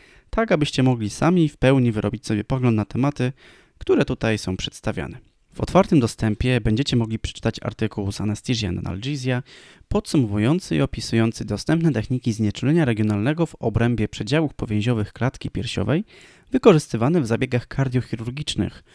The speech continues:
które związane są z dużym ryzykiem bólu przewlekłego w następstwie uszkodzenia nerwów w trakcie ko-, torakotomii i sternotomii.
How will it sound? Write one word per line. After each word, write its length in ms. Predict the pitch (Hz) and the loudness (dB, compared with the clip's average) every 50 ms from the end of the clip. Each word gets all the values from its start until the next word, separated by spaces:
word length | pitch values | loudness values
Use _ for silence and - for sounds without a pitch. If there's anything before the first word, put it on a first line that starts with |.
| - _ _ _ _ _ _ | -20 _ _ _ _ _ _
które 280 | - - - 285 233 165 | -16 0 2 4 4 4
związane 460 | 117 113 117 107 104 123 147 151 117 | 4 4 4 4 6 6 4 4 2
są 220 | - - 107 107 107 | 2 0 0 0 0
z 60 | 113 | 2
dużym 280 | 151 185 147 135 131 | 2 4 4 4 4
ryzykiem 440 | 113 110 107 110 120 - 110 107 104 | 4 2 -2 -2 -4 -2 0 0 0
bólu 200 | 101 110 110 107 | 2 2 0 0
przewlekłego 680 | - - - - - - - - 156 156 127 127 131 - - - - _ _ | 0 -2 -6 -4 -6 -8 0 2 2 4 6 4 2 2 -2 -10 -20 _ _
w 120 | - _ | -8 _
następstwie 520 | - 247 - - 190 165 156 - - 151 139 | -2 -2 2 2 2 2 2 0 0 2 2
uszkodzenia 500 | 131 - - - 120 107 113 110 107 101 | 2 0 0 -2 -2 0 0 0 0 2
nerwów 360 | 104 113 113 110 104 101 - | 2 0 0 0 -2 -4 -6
w 40 | - | -6
trakcie 380 | - - 98 - - - 104 | -8 -8 -8 -8 -6 -8 -8
ko-, 140 | - - - | -4 -4 -4
torakotomii 920 | - - - 120 120 - - 104 - - 143 147 143 127 120 - - - 151 | -2 0 0 0 0 0 0 -4 0 2 4 4 4 4 2 2 0 -2 -4
i 20 | |
sternotomii. 760 | - - - 117 104 101 98 - - - - - - - - | -6 -2 0 0 2 2 0 -2 -4 -6 -6 -8 -10 -12 -16